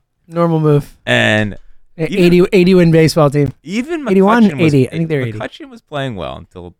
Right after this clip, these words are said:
Speaker 2: until he tore his A C L.
Speaker 1: Uh, the, him torn, that was, that's an underrated, forget about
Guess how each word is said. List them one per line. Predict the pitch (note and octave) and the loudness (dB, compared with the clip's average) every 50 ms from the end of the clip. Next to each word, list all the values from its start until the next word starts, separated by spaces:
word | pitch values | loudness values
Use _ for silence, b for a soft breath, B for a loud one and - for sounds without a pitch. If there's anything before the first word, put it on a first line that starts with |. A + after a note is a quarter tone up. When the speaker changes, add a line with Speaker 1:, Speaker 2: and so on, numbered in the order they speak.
| _ | _
Speaker 2:
until | - - - F#2 F2 | -20 -20 -18 -16 -16
he | E2+ | -16
tore | - - - - | -16 -20 -20 -20
his | D#2 - | -20 -20
A | |
C | - C#3 | -12 -8
L. | C3+ C3+ | -4 -4
Speaker 1:
Uh, | C3 B2+ A#2+ G#2+ A2 B2 | -2 -2 -4 -6 -8 -8
the, | E3+ F#3 | -6 -6
him | G3 G#3 B3 G4+ | -4 -4 -6 -8
torn, | - - D4 A#3+ G3+ G3+ G#3 | -10 -12 -10 -10 -8 -6 -4
that | A#3+ D4 | -4 -2
was, | E4+ E4+ A#3+ | -2 -4 -4
that's | G#3 A#3+ C4+ E4 F4 - - | -4 -2 -2 -2 -2 -4 -6
an | E4 - - | -6 -4 -2
underrated, | G#3+ G#3+ A3 A3 G#3 G3+ F#3+ F3+ E3 D#3+ D#3 D#3 D#3 D#3+ D#3 D3 C#3+ - _ _ | -2 0 0 2 2 2 2 2 0 -2 -2 0 0 0 0 0 -2 -8 _ _
forget | _ _ D#3+ D3 D3+ D3 C#3+ | _ _ -10 -4 -2 -2 0
about | C#3+ C3+ C#3+ C3 B2+ A#2+ A#2+ A#2+ A#2 | 0 -2 -2 0 0 0 0 -2 -6